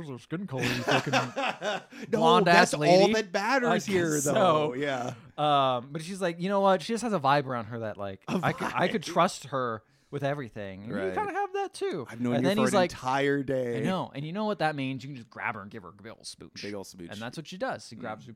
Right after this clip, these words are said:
Speaker 1: gives her a big old smooch, and she says, <gasps> "You know,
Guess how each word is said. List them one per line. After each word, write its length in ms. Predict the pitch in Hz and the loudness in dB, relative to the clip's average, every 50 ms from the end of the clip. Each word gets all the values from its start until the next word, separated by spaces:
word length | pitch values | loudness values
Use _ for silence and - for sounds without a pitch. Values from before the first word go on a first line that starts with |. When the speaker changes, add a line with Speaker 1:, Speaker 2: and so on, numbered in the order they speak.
| _ _ | _ _
Speaker 1:
gives 180 | - 151 139 135 | -14 -14 -12 -10
her 80 | 120 | -12
a 40 | 110 | -10
big 160 | 110 165 156 | -10 -10 -8
old 140 | 156 151 127 | -8 -10 -10
smooch, 420 | - - - 135 127 120 - - _ _ _ _ _ - 135 | -12 -12 -12 -12 -12 -12 -16 -20 _ _ _ _ _ -18 -16
and 100 | 135 - | -14 -12
she 120 | 156 139 | -12 -12
says, 280 | - - 123 110 107 _ - - - - - _ _ | -10 -10 -12 -14 -14 _ -20 -20 -20 -20 -20 _ _
<gasps> 320 | - - - - - _ | -18 -18 -18 -18 -20 _
"You 100 | - 120 | -12 -8
know, 420 | 117 123 131 143 151 160 160 165 | -4 0 0 2 2 2 0 -4